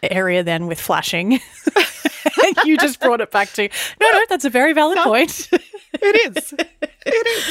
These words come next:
Speaker 2: is.
Speaker 1: If you do often get your kit out, then, you know, it's, it's a good time to ask your G P to have a quick look. <laughs>
Speaker 2: Absolutals, absolutals.
Speaker 1: So bringing this back to exercise, obviously this is a podcast for women who hate working out but know they should.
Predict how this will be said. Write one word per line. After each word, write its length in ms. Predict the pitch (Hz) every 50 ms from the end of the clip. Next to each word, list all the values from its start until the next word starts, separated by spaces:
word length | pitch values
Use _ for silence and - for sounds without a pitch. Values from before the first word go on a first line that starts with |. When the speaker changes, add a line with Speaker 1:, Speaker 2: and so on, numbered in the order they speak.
| -
Speaker 2:
is. 80 | 370 370
Speaker 1:
If 120 | 311 254
you 100 | 311 311
do 220 | 254 302 339 359 330
often 300 | 320 320 - 381 370 330
get 200 | 277 277 - -
your 80 | 339
kit 160 | - - 240 196
out, 220 | 185 190 254 -
then, 140 | - 311 294
you 80 | 294 285
know, 120 | 240 202
it's, 320 | 208 269 320 302 262 - 240
it's 300 | 220 - _ - - 214
a 60 | 202
good 180 | 196 269 277
time 360 | - - 294 254 262 277 320 320
to 240 | - 214 185 170 170
ask 260 | - 190 226 262 -
your 60 | - 262
G 160 | 247 254 254
P 220 | 247 - - 214
to 80 | 202 180
have 140 | 180 180 208
a 60 | 220
quick 240 | - - 262 254 -
look. 480 | 214 208 - - 254 - - - 294 -
<laughs> 60 | - -
Speaker 2:
Absolutals, 1300 | 349 403 - - - - - - 220 240 247 160 - - 160 160 165 170 170 175 165 170 165 160 147 -
absolutals. 800 | 190 220 - - - - 185 185 151 - 151 147 147 147 147 143 - - - - - - - - 381 381
Speaker 1:
So 800 | - - - 285 262 262 254 262 262 254 262 262 269 269 226 -
bringing 420 | 214 190 196 202 208 233 269 277 277
this 140 | 277 269 -
back 200 | - 208 202 -
to 140 | - - -
exercise, 680 | - - - - - - 185 175 165 170 214 262 254 -
obviously 420 | 190 185 175 180 196 - - 185
this 220 | 196 190 175 - 214
is 100 | 185 170
a 280 | 190 185 180 180 180 -
podcast 480 | - - 196 180 - 220 180 170 - -
for 120 | - 208
women 220 | 196 185 185 185
who 180 | 190 185 190 170
hate 240 | 175 165 190 190 -
working 340 | 208 190 185 - - 190 175
out 220 | 160 185 240 -
but 160 | - - - -
know 120 | 180 165
they 100 | 160 160
should. 380 | 170 - - - 165 196 262 -